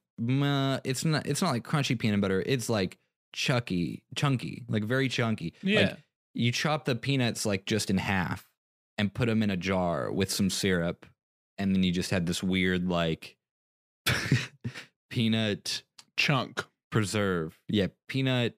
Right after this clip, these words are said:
Speaker 2: Peanut
Speaker 1: like,
Speaker 2: preserve.
Speaker 1: cereal. It's basically like a peanut cereal, except the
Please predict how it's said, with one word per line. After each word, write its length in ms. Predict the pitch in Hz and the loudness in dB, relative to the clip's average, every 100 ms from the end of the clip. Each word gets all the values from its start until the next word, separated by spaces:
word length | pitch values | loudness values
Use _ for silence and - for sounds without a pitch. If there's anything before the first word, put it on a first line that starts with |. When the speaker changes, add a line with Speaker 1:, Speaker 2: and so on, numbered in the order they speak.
| _ - | _ -2
Speaker 2:
Peanut 280 | 185 185 175 | 0 2 0
Speaker 1:
like, 80 | |
Speaker 2:
preserve. 600 | - 151 135 101 87 135 - _ - | 0 2 2 2 0 -4 -12 _ -8
Speaker 1:
cereal. 640 | - 190 190 123 90 - | -4 0 2 2 0 -2
It's 160 | 147 127 | -2 0
basically 280 | 170 170 170 | 0 0 0
like 80 | 131 | 0
a 40 | |
peanut 340 | - 156 139 _ _ _ | 0 0 0 _ _ _
cereal, 640 | - - 165 147 113 107 107 | -8 -2 0 2 2 0 0
except 520 | 101 - 110 101 - _ _ _ _ _ _ _ _ _ | -2 0 0 -2 -10 _ _ _ _ _ _ _ _ _
the 400 | 113 110 104 95 | -2 0 0 -2